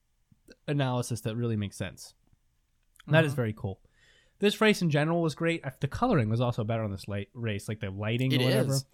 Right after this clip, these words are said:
Speaker 1: It was not as gray as the last one, so that was cool too. Um, for some reason, all
Speaker 2: That,
Speaker 1: the
Speaker 2: that's, that's because of the weather, though. They, they can't really control that.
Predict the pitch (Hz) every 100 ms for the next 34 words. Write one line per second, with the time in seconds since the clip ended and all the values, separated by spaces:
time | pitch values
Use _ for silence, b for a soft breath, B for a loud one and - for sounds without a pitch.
0 | b b b _ 117 117 131 123 107 -
1 | 107 107 113 113 117 113 117 - 123 113
2 | 113 104 104 104 - 110 107 107 104 104
3 | b b b b 113 120 202 226 214 202
4 | 156 240 247 226 269 254 233 160 135 139
5 | 139 120 107 120 139 156 214 160 135 117
6 | - 117 104 85 90